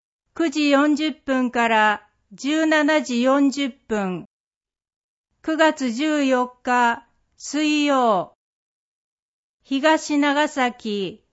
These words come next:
三和、近海。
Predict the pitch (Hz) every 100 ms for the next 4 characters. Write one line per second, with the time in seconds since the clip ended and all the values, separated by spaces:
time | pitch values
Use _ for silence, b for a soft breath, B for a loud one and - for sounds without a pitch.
0 | _ _ _ - - 277 294 294 277 269
1 | 254 - - _ _ _ _ _ - 311
2 | 330 294 - 233 214 196 175